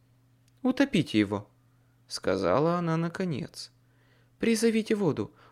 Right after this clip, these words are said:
пусть земля засосет его, а я на это время свяжу его своим заклятием, ведь магия смертного сохранится и после того, как я уйду». Аврора кивнула.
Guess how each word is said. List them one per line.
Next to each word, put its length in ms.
пусть 280
земля 360
засосет 520
его, 380
а 80
я 260
на 140
это 160
время 320
свяжу 400
его 220
своим 320
заклятием, 680
ведь 220
магия 340
смертного 520
сохранится 580
и 60
после 340
того, 260
как 240
я 100
уйду». 400
Аврора 560
кивнула. 720